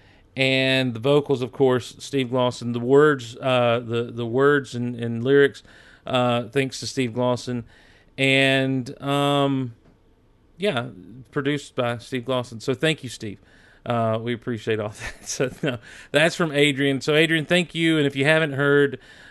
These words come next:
uh, the New War, uh, the, the, yeah, New Wars yet, it's a parody of Nickelback's Rock Star. Uh, get in touch, uh, or, or get in touch. Get, uh, check out older episodes. Check out Rebel Force Radio. It's, it's all over different places.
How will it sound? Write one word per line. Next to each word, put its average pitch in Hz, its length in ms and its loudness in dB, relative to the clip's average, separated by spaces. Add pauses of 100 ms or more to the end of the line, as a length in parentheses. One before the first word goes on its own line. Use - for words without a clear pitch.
uh, 131 580 0
the 123 200 -4
New 143 220 0
War, 143 400 6
uh, 127 180 0
the, 117 440 0
the, 117 460 -4
yeah, 113 220 4
New 139 240 2
Wars 135 540 6 (180)
yet, 123 240 2
it's 107 120 -12
a 110 40 -20
parody 123 300 0
of 107 80 -4
Nickelback's 110 560 -6
Rock 117 300 -4
Star. 120 600 -2 (560)
Uh, 117 200 0
get 123 180 0
in 135 140 0
touch, - 580 -2
uh, 120 440 -4 (120)
or, 120 240 -6
or 120 60 -4
get 107 260 -6
in 104 80 -8
touch. - 460 -14
Get, 135 320 0
uh, 123 200 0
check 147 360 -2
out 135 120 2
older 135 240 4
episodes. 127 560 0
Check 120 160 0
out 117 140 0
Rebel 113 200 -2
Force 110 280 -6
Radio. 107 360 0
It's, - 200 -12
it's - 240 -10
all 95 160 -6
over 95 160 -10
different 104 320 -12
places. 110 380 -8